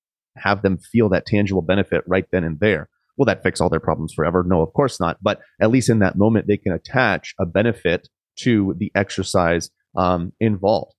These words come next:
Another thing I like to have them do is just slowly expose them to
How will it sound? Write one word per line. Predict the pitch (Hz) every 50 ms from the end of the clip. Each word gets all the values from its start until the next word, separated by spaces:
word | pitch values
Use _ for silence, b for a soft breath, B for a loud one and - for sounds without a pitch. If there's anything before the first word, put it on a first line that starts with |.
| _ _ _ _
Another | 101 110 127 170 175
thing | - 147 127
I | 113
like | 104 104 113 120
to | - 107
have | 90 98 110 110 101
them | 98 92 85
do | 80 87 101 135 139 -
is | - 98 95 -
just | - 107 101 - - - - -
slowly | 110 107 117 147 175 160
expose | 107 - - - - 80 101 135 127
them | 110 98 95 90 - - -
to | 107 101 98 98 95 92